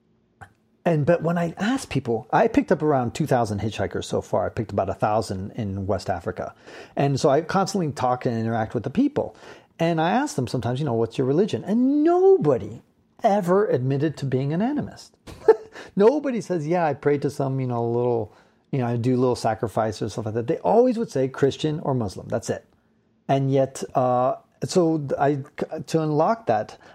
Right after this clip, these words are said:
I finally figured out that people just do a bit of both. And they're just a little bit kind of, uh,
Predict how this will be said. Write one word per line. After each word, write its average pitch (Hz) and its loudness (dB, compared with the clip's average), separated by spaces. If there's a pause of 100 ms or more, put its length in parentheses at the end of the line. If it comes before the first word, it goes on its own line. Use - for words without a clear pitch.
I 131 0
finally 170 0
figured 135 0
out 117 2
that 117 -2
people 185 -2
just 127 -4
do 135 0
a 127 2
bit 110 0
of 101 -6
both. - -8 (460)
And 131 0
they're 135 4
just 160 0
a 175 2
little 143 2
bit 151 -2 (460)
kind 160 -4
of, 151 -4 (840)
uh, 185 -4